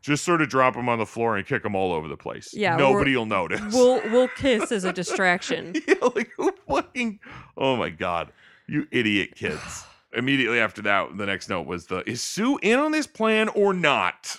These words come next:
Speaker 1: <laughs> Just, like,
Speaker 2: <laughs>
Speaker 1: furiously wondering. And then is followed by,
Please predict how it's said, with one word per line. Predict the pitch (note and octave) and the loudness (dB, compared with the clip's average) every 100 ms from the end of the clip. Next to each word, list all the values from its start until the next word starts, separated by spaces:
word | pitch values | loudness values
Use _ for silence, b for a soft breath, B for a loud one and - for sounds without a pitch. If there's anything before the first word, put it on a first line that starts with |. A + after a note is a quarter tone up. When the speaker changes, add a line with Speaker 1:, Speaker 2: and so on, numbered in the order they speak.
| F#3+ | -4
Speaker 1:
<laughs> | - | -2
Just, | E3 F3 D#3 | -2 -2 -2
like, | - F3+ E3 C#4 | -2 -2 -2 -4
Speaker 2:
<laughs> | A4 | -2
Speaker 1:
furiously | G3 G3 G3+ G3 F3+ C4 F3 | 4 6 6 4 2 0 0
wondering. | D3+ C#3 A#2+ A2 G2+ F#2+ B B B B | 4 2 4 2 2 -4 B B B B
And | C3+ C#3 | 0 4
then | C#3 D#3+ | 4 4
is | D3+ C3 | 0 0
followed | - B2 B2 A#2+ | 2 4 4 2
by, | A2 G#2+ G2+ G2 F2+ | 2 2 4 2 -2